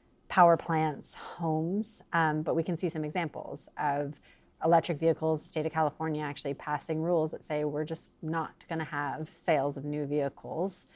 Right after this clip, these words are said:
be non-zero tailpipe emissions. Now, there's questions that come up with this. What would we need to do if we did wanna hit net zero?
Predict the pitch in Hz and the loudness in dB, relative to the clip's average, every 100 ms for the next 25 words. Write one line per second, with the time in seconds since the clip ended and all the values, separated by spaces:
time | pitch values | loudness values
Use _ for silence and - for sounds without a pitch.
0 | _ _ 160 147 143 147 147 143 143 131 | _ _ 0 2 0 -2 -2 -4 -2 -4
1 | 127 - - - 123 - - 139 - - | -4 -8 -10 -12 -12 -14 -18 -14 -14 -16
2 | - - 202 196 160 - 285 - 220 151 | -20 0 4 6 4 4 2 2 0 -2
3 | 135 - 165 156 - - - - - - | -4 -2 -2 -4 -6 -10 -8 -8 -12 -18
4 | - - - - _ 156 160 240 226 196 | -20 -20 -20 -20 _ -4 2 4 4 2
5 | 165 147 147 147 170 208 214 - - 170 | 2 0 -2 -4 0 4 4 2 -4 -4
6 | 151 160 131 123 - 110 - 147 113 95 | -4 -4 -8 -8 -10 -12 -8 -4 -2 -4
7 | - | -6